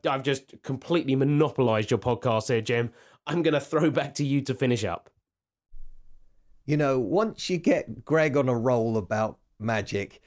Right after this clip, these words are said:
Speaker 2: it's hard to stop him. But look, can we all agree that that was absolutely exceptional? Of course, he's saying all of this from the perspective of somebody who actually performs magic to this day. And it is interesting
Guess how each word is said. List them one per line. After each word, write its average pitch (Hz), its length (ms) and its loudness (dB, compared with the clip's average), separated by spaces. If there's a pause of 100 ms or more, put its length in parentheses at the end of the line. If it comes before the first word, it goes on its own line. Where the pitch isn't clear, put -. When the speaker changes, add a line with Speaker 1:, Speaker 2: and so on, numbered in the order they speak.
(220)
Speaker 2:
it's - 100 -20
hard 131 320 0
to 151 80 -4
stop - 340 -2
him. 92 140 -4
But 147 220 -2
look, 165 180 2
can 147 120 0
we 151 120 2
all 180 160 4
agree 127 360 0
that 107 160 -4
that 117 140 -4
was 120 360 -4
absolutely 143 400 -4
exceptional? - 460 -6
Of 101 60 -8
course, 165 220 -2
he's 151 320 -6 (140)
saying 214 400 0
all 110 180 0
of 95 80 -8
this 101 240 -8 (300)
from 123 180 -4
the 120 80 -2
perspective - 1000 -8 (400)
of 117 360 0
somebody 123 440 -2
who 113 100 0
actually 110 260 -6
performs 104 460 -6
magic 104 360 -8
to 101 100 -10
this 95 160 -8
day. 113 320 -4 (180)
And 131 100 0
it 151 80 2
is 196 140 2
interesting 127 680 -2